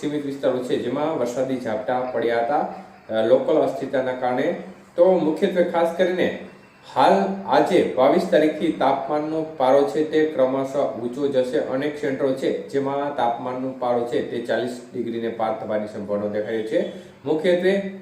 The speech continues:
બાવીસ થી છવ્વીસ તારીખ વચ્ચેનો જે સમયગાળો છે, આ સમયગાળા દરમિયાન તાપમાનનો પારો ઊંચો રહેવાને કારણે એક પ્રકારે ફરીથી ગરમીનો રાઉન્ડ જોવા મળશે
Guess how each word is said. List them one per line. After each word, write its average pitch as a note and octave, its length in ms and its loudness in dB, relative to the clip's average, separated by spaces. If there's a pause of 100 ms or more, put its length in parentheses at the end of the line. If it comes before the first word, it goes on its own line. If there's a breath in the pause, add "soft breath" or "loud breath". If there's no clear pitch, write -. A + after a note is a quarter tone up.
(120)
બાવીસ C#3+ 320 2
થી F3+ 540 -2
છવ્વીસ C3+ 260 0
તારીખ D3 280 2
વચ્ચેનો C3+ 320 0
જે C#3 140 -2
સમયગાળો B2+ 520 2
છે, - 580 -4
આ C#3+ 160 4
સમયગાળા D3 420 2
દરમિયાન D3+ 300 2
તાપમાનનો C#3 560 -2
પારો C3 380 4
ઊંચો B2 400 -2
રહેવાને B2+ 680 2
કારણે C3 360 2 (140)
એક B2+ 160 -6
પ્રકારે D3 340 2
ફરીથી D3 440 -4
ગરમીનો C3+ 500 0
રાઉન્ડ A#2 340 0
જોવા A2+ 260 0
મળશે A#2 240 0